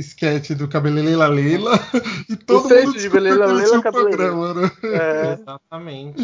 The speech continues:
Speaker 3: né? Caiu
Speaker 2: E
Speaker 3: na internet esse Cabeleleila Leila, que ninguém sabia de onde, de onde veio isso.
Speaker 1: <laughs>
Speaker 3: E aí foram buscar quem, qual que era a raiz disso daí, né?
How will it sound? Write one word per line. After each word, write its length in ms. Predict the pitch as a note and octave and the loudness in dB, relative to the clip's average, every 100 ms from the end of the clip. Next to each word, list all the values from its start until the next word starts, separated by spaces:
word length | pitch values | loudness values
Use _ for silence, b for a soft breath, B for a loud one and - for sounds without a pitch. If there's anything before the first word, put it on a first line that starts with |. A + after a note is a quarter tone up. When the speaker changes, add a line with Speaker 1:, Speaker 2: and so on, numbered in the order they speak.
| F#3+ | -8
Speaker 3:
né? 160 | B2 B2 | -10 -12
Caiu 300 | - C3+ B2+ | -8 -4 -4
Speaker 2:
E 20 | |
Speaker 3:
na 80 | C#3+ | -6
internet 480 | C#3 C#3+ C3 B2 C3+ | -8 -10 -12 -14 -14
esse 100 | C#3 | -12
Cabeleleila 640 | C3+ B2+ B2+ B2+ B2 A#2+ | -8 -6 -4 -4 -4 -4
Leila, 320 | A#2 A#2 B2 | -6 -4 -4
que 120 | D3 C#3 | -4 -6
ninguém 400 | C3+ A#2+ C3+ E3+ | -8 -4 -4 -4
sabia 260 | G3 E3 | -4 -4
de 60 | D3 | -2
onde, 360 | C#3+ D3 C#3+ | -2 -2 -2
de 60 | B2+ | -2
onde 200 | E3 F#3+ | -2 -2
veio 320 | C#3+ C3 A#2+ | -4 -2 -2
isso. 180 | A#2+ F#3+ | -4 -2
Speaker 1:
<laughs> 920 | - D3 - G#3 G3 A#3+ G#3 - C#3+ | -2 -2 -2 -2 -2 -2 -4 -6 -4
Speaker 3:
E 80 | C#3 | 0
aí 280 | C3 C3 C3+ | 0 0 -2
foram 260 | - C#3+ | -4 -2
buscar 440 | C#3 C#3+ - B2 A#2+ | -4 -6 -6 -6 -4
quem, 440 | - C#3 C3+ B2 - - - | -6 -6 -8 -12 -14 -18 -16
qual 180 | - A2+ | -12 -10
que 80 | C3 | -6
era 100 | B2+ | -6
a 40 | |
raiz 380 | A#2+ C3 A#2 A2 | -4 -6 -6 -8
disso 280 | A2 - - | -12 -16 -10
daí, 220 | A2 A2 | -8 -6
né? 140 | G#2 | -6